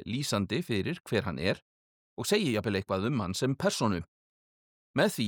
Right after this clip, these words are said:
sé verið að skapa persónuleika á netinu sem er aðskilinn frá raunheimum. Notendanöfnin geta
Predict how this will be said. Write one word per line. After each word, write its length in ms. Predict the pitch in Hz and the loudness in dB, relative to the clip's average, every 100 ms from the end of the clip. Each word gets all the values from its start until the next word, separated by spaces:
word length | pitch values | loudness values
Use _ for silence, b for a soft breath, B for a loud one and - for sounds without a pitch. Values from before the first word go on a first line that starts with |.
| 90 | 0
sé 140 | 117 | 0
verið 180 | 95 92 82 | 0 0 -2
að 100 | - | -2
skapa 380 | - 117 - 165 | 0 0 2 0
persónuleika 680 | 147 156 175 160 127 - 92 | -2 -2 0 2 2 2 -2
á 20 | |
netinu 380 | 85 76 98 139 - _ _ | -2 -4 -4 -4 -8 _ _
sem 200 | - 147 | -6 -2
er 80 | 147 - | -2 -2
aðskilinn 540 | 165 147 - 98 87 85 _ | -2 -2 -4 -6 -6 -10 _
frá 220 | - 175 | 0 2
raunheimum. 500 | 165 113 101 95 82 - _ _ _ _ _ b b b b b b _ | 4 4 2 0 -4 -8 _ _ _ _ _ b b b b b b _
Notendanöfnin 680 | 127 123 113 101 95 98 117 160 | -2 0 2 2 0 0 -2 0
geta 300 | 113 120 | 0 2